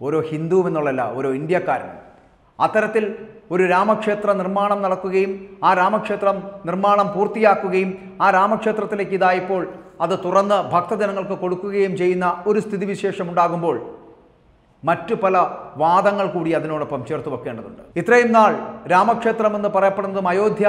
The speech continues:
എന്ന് പറയപ്പെടുന്നതും ആ അയോധ്യ എന്ന് പറയപ്പെടുന്ന എല്ലാ ലോക്സഭാ തിരഞ്ഞെടുപ്പുകളിലും നിയമസഭാ തിരഞ്ഞെടുപ്പുകളിലും ബി ജെ പി ഉന്നയിച്ചിരുന്ന വാദമായിരുന്നു രാമക്ഷേത്ര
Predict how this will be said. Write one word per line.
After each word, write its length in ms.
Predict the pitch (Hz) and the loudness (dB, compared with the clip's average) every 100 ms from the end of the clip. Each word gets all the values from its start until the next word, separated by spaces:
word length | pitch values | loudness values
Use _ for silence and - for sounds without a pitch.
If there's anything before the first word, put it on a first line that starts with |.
| 202 | 2
എന്ന് 120 | 185 | 2
പറയപ്പെടുന്നതും 560 | 185 180 185 180 175 190 - - - - - 160 | 0 -2 -4 -4 -4 -4 -8 -16 -20 -20 -6 2
ആ 20 | 190 190 | 4 4
അയോധ്യ 340 | 214 202 190 208 | 2 2 2 2
എന്ന് 100 | 196 | 2
പറയപ്പെടുന്ന 340 | 190 190 185 180 | 0 0 -4 -2
എല്ലാ 160 | 190 214 208 196 - - 170 | 4 6 6 4 -6 -2 2
ലോക്സഭാ 440 | 208 - 220 208 208 | 2 2 4 4 4
തിരഞ്ഞെടുപ്പുകളിലും 680 | 202 196 190 196 190 180 165 - - - 131 | 0 -2 -2 -2 0 0 -2 -8 -18 -14 -4
നിയമസഭാ 520 | 175 233 233 233 208 208 208 | 0 2 2 2 4 4 4
തിരഞ്ഞെടുപ്പുകളിലും 600 | 196 196 190 185 185 180 | 0 0 -2 -2 -2 -2
ബി 80 | 180 196 | -2 0
ജെ 100 | 214 214 | 0 0
പി 60 | 190 | -2
ഉന്നയിച്ചിരുന്ന 480 | 190 180 185 175 165 | -2 -2 -2 -4 0
വാദമായിരുന്നു 560 | 175 185 180 156 143 - - - - - _ _ _ 147 | 2 2 0 -2 -4 -10 -16 -20 -20 -20 _ _ _ 2
രാമക്ഷേത്ര 520 | 175 190 - 110 180 | 4 2 -2 -4 -2